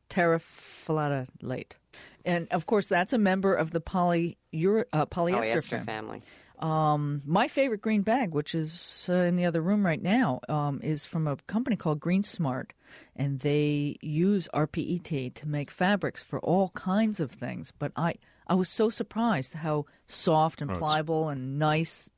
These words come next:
Speaker 1: the material was. But it's
Speaker 3: Mm-hmm.
Speaker 1: polyester.
Speaker 3: Yeah, actually, Patagonia does a, a good percentage of their, uh,
Speaker 1: They
Speaker 3: fleece type, uh,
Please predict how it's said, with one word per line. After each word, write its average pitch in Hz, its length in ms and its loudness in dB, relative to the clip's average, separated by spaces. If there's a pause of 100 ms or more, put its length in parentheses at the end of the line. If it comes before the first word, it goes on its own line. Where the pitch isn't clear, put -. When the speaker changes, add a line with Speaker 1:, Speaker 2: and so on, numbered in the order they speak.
Speaker 1:
the 165 80 -2
material 285 400 0
was. - 160 -2
But - 140 -4
it's - 60 -12
Speaker 3:
Mm-hmm. 117 140 -4
Speaker 1:
polyester. 359 460 0 (400)
Speaker 3:
Yeah, 151 160 2
actually, 107 340 0
Patagonia 107 680 2
does 90 280 0
a, 90 100 -2 (260)
a 90 120 0
good 131 400 -2
percentage 110 480 -4
of - 100 -18
their, 107 380 -2 (260)
uh, 85 320 -6 (920)
Speaker 1:
They 196 240 4
Speaker 3:
fleece 131 320 2
type, 101 300 -2 (360)
uh, 92 260 -2